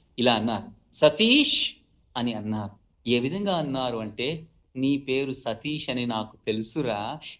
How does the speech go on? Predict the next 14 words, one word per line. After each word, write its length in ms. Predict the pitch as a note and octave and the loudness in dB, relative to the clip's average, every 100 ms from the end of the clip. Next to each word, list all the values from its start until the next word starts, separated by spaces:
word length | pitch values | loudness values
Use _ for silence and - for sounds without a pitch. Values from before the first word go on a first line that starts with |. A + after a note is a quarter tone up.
| C3 | 0
నేను 260 | C#3 C#3 | 2 2
సర్వాంతర్యామిని. 1300 | A#2+ B2 G#2+ G#2 B2+ F#3+ F#3+ E3+ A#2+ A2 G#2+ A2 G2+ - _ _ _ _ | -2 -4 -4 -4 -4 -4 -6 -2 0 0 0 -4 -6 -14 _ _ _ _
నా 260 | A2+ A2 B2 | 0 0 -2
పెదవుల 540 | B2 A2+ A#2+ D3+ G3 | -2 -2 0 2 2
వెంబడి 500 | E3+ F3 G3+ B3 A#3 - - | 4 4 4 4 0 -8 2
నీ 160 | F3 F3 | 4 4
పేరు 340 | F3 F3 G#3 | 6 6 4
కావాలని, 880 | - C3 C#3 E3 D3+ C3 A#2 D3 D#3+ _ D3+ | 2 2 4 4 2 0 -2 -6 -8 _ 0
నీ 100 | D#3 | 0
పేరును 520 | D#3 D#3+ F#3+ F3+ - | 4 4 6 2 0
పిలవాలని 680 | C3+ C3+ D#3 G#3+ G#3+ F3 | 0 2 4 4 4 2
నువ్వు 180 | D#3 C#3+ | 0 0
ప్రార్థించుకున్నావు 920 | - B2+ B2+ D#3 F3+ - D3 C3+ A#2+ | 0 -2 -2 -4 -6 -6 -4 -2 -2
కదా, 380 | A2+ A2+ A#2+ C3+ | -4 -4 -4 -4